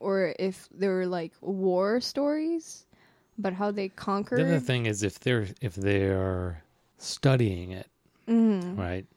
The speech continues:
Speaker 2: Maybe they've, um, taken some readings, right, where they can see that there's, like, this, you know, there's, like, a huge, I don't know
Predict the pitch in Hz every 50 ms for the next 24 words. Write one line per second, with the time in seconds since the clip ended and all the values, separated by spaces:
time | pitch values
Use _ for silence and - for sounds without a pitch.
0 | _ _ _ _ _ _ _ - 104 101 107 110 110 107 110 107 98 92 95 92
1 | 92 90 92 90 90 90 87 90 - _ _ _ _ _ _ _ 320 240 117 92
2 | 87 85 82 82 80 80 78 80 80 78 - _ _ _ _ _ _ - - -
3 | 117 110 - - 104 101 95 92 - - - 110 101 98 95 90 90 92 98 101
4 | 101 92 85 82 82 85 82 80 - - - - _ _ _ _ _ _ _ _
5 | - 117 104 92 92 98 95 90 90 87 87 85 - - 101 87 85 87 82 78
6 | - - - - - - 123 110 104 101 90 90 87 80 - 90 85 87 87 82
7 | 78 - - 90 85 - - - - 98 90 85 82 80 80 - _ _ _ _
8 | _ - 170 113 85 78 87 80 76 85 73 - - 92 90 90 87 87 80 -
9 | - - - - - _ _ - 135 117 95 78 76 76 78